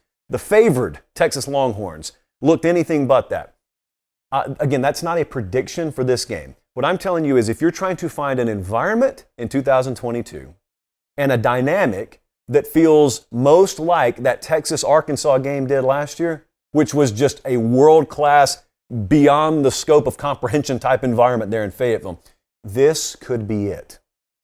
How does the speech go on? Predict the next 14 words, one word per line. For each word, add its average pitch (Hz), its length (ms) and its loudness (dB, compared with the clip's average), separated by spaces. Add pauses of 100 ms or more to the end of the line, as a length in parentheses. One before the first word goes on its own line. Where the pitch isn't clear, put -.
(100)
That 127 240 2
game 143 420 0 (460)
in 131 380 0
Lincoln 123 440 -4 (360)
in 123 480 -2
week 135 200 0
three, 147 680 0 (180)
it's - 80 -8
important 151 460 -2
to 147 60 -8
say 170 220 0
week 147 260 2
three 165 440 2 (340)
because 156 360 -2